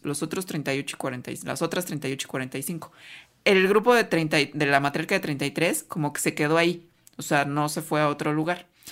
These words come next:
Bien, bueno, lo que sucedió es que al grupo de la matriarca de treinta y tres les fue súper mal. O sea, se murieron muchísimos chiquitos, grandes también se murieron, en fin, porque se murieron de sed, tal cual.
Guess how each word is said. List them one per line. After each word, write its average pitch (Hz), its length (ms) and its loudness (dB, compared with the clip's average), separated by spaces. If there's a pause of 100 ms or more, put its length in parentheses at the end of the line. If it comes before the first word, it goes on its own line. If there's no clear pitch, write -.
(500)
Bien, 208 280 4
bueno, 175 260 2 (720)
lo 185 220 0
que 180 100 0
sucedió 196 680 2
es 160 180 0
que 156 400 4
al 143 160 0
grupo 156 500 2
de 139 120 -2
la 135 80 -2
matriarca 135 380 -4
de 147 60 0
treinta 131 260 -6
y 131 40 -4
tres 185 320 0
les 139 180 -10
fue 135 120 -6
súper - 260 -8
mal. - 160 -8 (120)
O - 60 -14
sea, 131 200 -4
se 147 140 -10
murieron 143 560 -2 (100)
muchísimos 131 580 -8
chiquitos, 190 680 0 (320)
grandes 143 380 2
también 135 240 -6
se - 100 -8
murieron, 170 600 2
en 120 120 -6
fin, 147 160 -8
porque - 240 -8
se - 220 -8 (180)
murieron 131 340 -4
de 147 80 -4
sed, 196 220 -4 (160)
tal 160 160 -6
cual. 185 240 -4